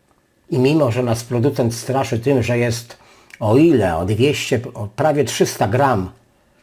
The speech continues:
cięższa od wersji tej, no to, to jest, to jest nieprawda, bo tutaj, e, odkręcili, odkręcili to futerko, już mieli ponad sto gram i, i taka to zabawa. Jak chcesz mieć normalną wkrętarkę, to i tak to futerko nosisz dokręcone.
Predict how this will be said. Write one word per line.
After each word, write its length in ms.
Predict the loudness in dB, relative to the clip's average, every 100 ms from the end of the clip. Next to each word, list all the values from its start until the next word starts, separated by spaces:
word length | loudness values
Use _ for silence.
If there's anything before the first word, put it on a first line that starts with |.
| _
cięższa 580 | -4 0 0 0 -2 -2
od 120 | -2
wersji 420 | 0 0 -2 -8
tej, 420 | -4 0 0 -2 -6 _ _ _ _ _ _ _ _ _
no 160 | -6 -4
to, 140 | -6
to 140 | -4 -4
jest, 500 | -4 -6 -14 _ -6
to 100 | -2
jest 240 | -2 -2
nieprawda, 520 | -2 0 0 2 0
bo 120 | 0 0
tutaj, 420 | 0 0 0 -2 -10 -20 -10
e, 640 | -2 0 2 0 -2 -8 -12 -20 -20 _ _ _ -6
odkręcili, 840 | -6 -2 0 0 0 2 2 0 -8 _ -6
odkręcili 640 | -6 -2 -2 -2 0 0
to 100 | 0
futerko, 540 | -2 0 0 0 0
już 220 | 2 2 2
mieli 240 | 2 2
ponad 300 | 2 0 0
sto 220 | -4 -2
gram 380 | 0 2 2 2
i, 400 | 2 2 -2 -4
i 60 | -4
taka 280 | -2 -4 -2
to 140 | -2
zabawa. 520 | 0 0 0 2 0
Jak 120 | -2
chcesz 220 | -2 -4 -4
mieć 120 | -2
normalną 380 | 0 0 0 -2
wkrętarkę, 600 | 0 0 0 -2 -4 -2
to 80 |
i 100 | -2
tak 160 | -2 -4
to 80 | -6
futerko 400 | -4 -4 -2 -2
nosisz 300 | -2 -2 -2
dokręcone. 640 | -2 0 0 -2 -4